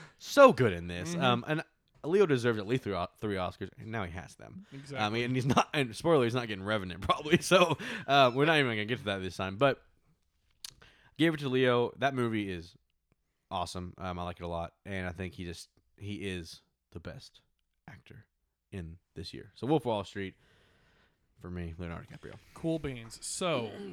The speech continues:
Speaker 2: <clears throat> Matthew McConaughey won. You're right for dropping forty pounds and crying a lot. <laughs> Um, I can do that. So, and I don't have an
Speaker 1: Do
Speaker 2: Oscar.
Speaker 1: it.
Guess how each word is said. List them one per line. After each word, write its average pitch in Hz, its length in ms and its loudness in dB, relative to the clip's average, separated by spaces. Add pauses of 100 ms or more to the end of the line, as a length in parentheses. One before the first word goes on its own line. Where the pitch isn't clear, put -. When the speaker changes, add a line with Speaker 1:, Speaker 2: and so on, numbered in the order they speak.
Speaker 2:
<clears throat> - 320 -20
Matthew 175 280 -4
McConaughey 156 340 -4
won. 120 340 -8
You're 147 140 -6
right 131 360 -8
for 131 480 -10
dropping 147 380 -6
forty 156 260 -6
pounds 131 320 -12
and 123 80 -16
crying 110 300 -16
a 85 60 -18
lot. 82 240 -18 (200)
<laughs> - 80 -10 (360)
Um, 156 480 0
I 170 120 -2
can 147 140 -6
do 117 140 -10
that. 92 200 -20 (300)
So, 151 460 -4
and 131 80 -12
I 147 80 -10
don't 165 80 -8
have 123 100 -10
an 113 160 -18
Speaker 1:
Do 220 240 12
Speaker 2:
Oscar. 95 80 2 (460)
Speaker 1:
it. 233 320 2